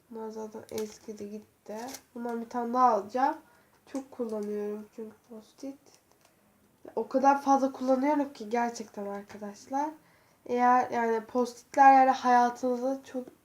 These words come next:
işe yarıyor. Her yerde kullanıyorsunuz.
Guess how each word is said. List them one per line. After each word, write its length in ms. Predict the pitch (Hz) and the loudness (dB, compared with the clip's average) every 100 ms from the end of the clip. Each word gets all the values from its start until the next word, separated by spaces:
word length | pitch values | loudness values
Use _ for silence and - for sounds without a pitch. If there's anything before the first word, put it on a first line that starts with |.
| - | -16
işe 300 | 214 - 226 | -14 -6 -4
yarıyor. 580 | 214 208 208 208 226 269 285 _ _ _ _ _ _ - | -4 -6 -6 -4 0 0 -2 _ _ _ _ _ _ -4
Her 240 | 254 247 | 2 2
yerde 300 | 240 220 233 | 2 0 -2
kullanıyorsunuz. 1040 | - 214 214 202 190 - 180 180 _ _ | -6 -6 -6 -6 -10 -16 -20 -20 _ _